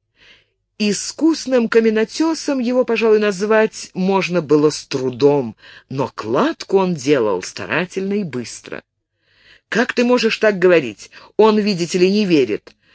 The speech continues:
Что ты вообще знаешь о монастырской казне?» «Я знаю то, что вижу», — ответил Дэн.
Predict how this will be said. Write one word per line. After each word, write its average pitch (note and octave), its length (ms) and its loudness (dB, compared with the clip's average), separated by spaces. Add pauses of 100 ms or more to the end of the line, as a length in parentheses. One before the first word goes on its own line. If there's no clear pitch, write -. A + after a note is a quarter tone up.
Что - 220 2
ты A#3+ 100 2
вообще C#4+ 420 4
знаешь E3 480 2 (220)
о F#3 120 0
монастырской F3+ 720 2
казне?» C3 600 -2 (380)
«Я E3+ 180 4
знаю A#3+ 320 4
то, B3 140 2
что - 180 2
вижу», — A3 400 2
ответил C3+ 440 0
Дэн. A#2+ 380 0